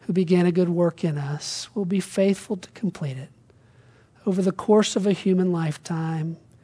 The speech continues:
and then for eternity with you. We will be seen, not in our own righteousness, but in the righteousness of Jesus Christ,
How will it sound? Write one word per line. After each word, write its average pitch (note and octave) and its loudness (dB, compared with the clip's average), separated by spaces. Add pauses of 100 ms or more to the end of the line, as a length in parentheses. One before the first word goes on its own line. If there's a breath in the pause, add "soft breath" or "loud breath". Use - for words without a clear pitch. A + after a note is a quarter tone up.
(440 soft breath)
and E3+ 0
then E3+ 0
for E3 -6
eternity E3+ 0 (340 soft breath)
with E3+ -2
you. D3 -6 (800 soft breath)
We G3 4
will G#3 2
be F#3 0
seen, C#3+ -4 (960 soft breath)
not F#3+ 0
in A3+ 4
our G#3+ 6
own G3+ 6
righteousness, - -6 (720 soft breath)
but F3+ 2
in F3 4
the E3 2
righteousness F#3+ 2
of D3+ -6
Jesus E3+ -2
Christ, - -12